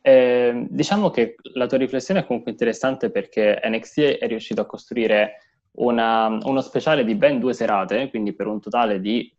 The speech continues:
quattro ore all'incirca, con,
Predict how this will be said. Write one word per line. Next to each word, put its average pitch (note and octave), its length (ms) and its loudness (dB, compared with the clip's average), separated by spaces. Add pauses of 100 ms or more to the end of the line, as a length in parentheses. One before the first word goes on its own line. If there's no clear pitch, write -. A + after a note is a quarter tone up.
(160)
quattro G#2+ 640 -2
ore A2 440 2
all'incirca, G2 800 -4 (580)
con, G3 380 2